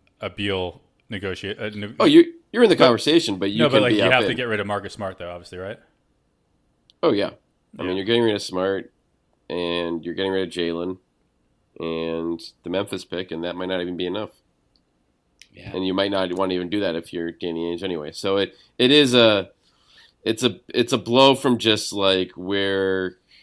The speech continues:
Speaker 2: your standing is and, and your, what your path is forward in the East now, if you're the Celtics, I feel like, because, again, the, the, the window was there this year.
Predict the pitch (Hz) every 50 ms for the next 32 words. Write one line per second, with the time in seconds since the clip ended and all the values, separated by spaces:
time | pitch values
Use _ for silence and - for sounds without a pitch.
0 | _ _ _ _ _ _ - - _ _ _ _ - - 95 92 - - 107 110
1 | 117 135 123 101 87 87 87 90 87 - 78 85 92 92 90 90 90 90 90 90
2 | 90 87 82 _ _ _ _ _ _ _ _ _ _ - 101 101 95 90 101 104
3 | 98 82 87 110 117 - 110 107 101 - - 120 117 117 113 - 110 98 - -
4 | - 107 110 107 98 92 85 85 82 73 90 92 85 - - 78 71 62 - -
5 | _ - 90 87 - 90 82 76 78 - 90 80 78 - - - 76 71 - -
6 | 78 76 76 78 78 82 82 - 90 82 80 80 78 78 - - _ _ _ _
7 | _ _ _ _ _ _ _ _ _ _ _ _ _ - - 104 101 110 95 87
8 | 87 87 80 90 87 95 101 98 98 98 98 117 123 123 127 127 120 120 113 113
9 | 117 117 117 110 117 113 - 104 104 101 98 98 95 95 98 -